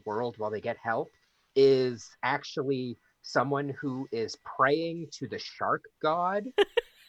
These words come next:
Speaker 1: And he's trying to make the shark god reborn by killing these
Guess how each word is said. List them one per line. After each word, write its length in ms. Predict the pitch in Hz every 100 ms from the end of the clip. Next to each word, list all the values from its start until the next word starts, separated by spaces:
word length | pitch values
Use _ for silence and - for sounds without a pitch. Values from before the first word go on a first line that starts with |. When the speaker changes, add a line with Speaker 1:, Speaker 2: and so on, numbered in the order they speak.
| - _ - _ _ _ - - - - -
Speaker 1:
And 420 | 143 135 131 127 -
he's 180 | 151 139
trying 300 | - 160 160
to 100 | 143
make 200 | 147 143
the 60 | -
shark 380 | - 143 143 143
god 300 | - 123 123 110
reborn 800 | 117 123 101 135 135 123 104 101 98
by 140 | 101 104 - -
killing 420 | 156 156 156 147
these 340 | 117 107 -